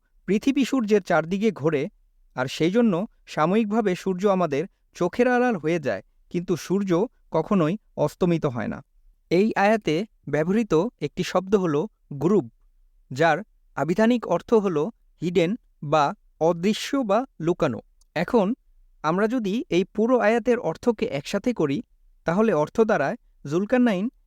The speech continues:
এমন এক জায়গাতে পৌঁছেছিলেন, যেখানে তিনি অস্বচ্ছ, কালো, ঘোলাটে, অসহনীয় গরম আগুনের চেহারার মতো চোখে সূর্যকে অদৃশ্য হতে দেখেছিলেন। কি, এখনও কি আপনাদের কাছে ব্যাপারটি স্পষ্ট হয়নি?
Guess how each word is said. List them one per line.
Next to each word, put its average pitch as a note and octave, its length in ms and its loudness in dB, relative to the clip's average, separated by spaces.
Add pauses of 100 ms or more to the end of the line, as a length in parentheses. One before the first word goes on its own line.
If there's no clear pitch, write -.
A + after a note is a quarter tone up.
(120)
এমন F#3+ 320 2
এক B3 140 2
জায়গাতে A3 360 2
পৌঁছেছিলেন, F3+ 680 -2 (400)
যেখানে G3+ 360 2
তিনি G#3+ 320 -2 (300)
অস্বচ্ছ, A3+ 460 -4 (140)
কালো, G#3+ 280 2
ঘোলাটে, F#3 520 -4 (320)
অসহনীয় A3 640 2
গরম G3+ 420 2
আগুনের G3+ 400 0
চেহারার F#3 480 -2
মতো G3+ 280 -2
চোখে D#3 480 -2 (280)
সূর্যকে F#3+ 680 2 (260)
অদৃশ্য E3 460 -2
হতে G#3+ 240 0
দেখেছিলেন। C3 580 -6 (340)
কি, E3+ 260 2 (280)
এখনও G#3 360 2
কি A3+ 140 0
আপনাদের A3+ 320 0
কাছে A3 240 -2
ব্যাপারটি G3+ 460 -2
স্পষ্ট - 400 -4
হয়নি? G#3 360 0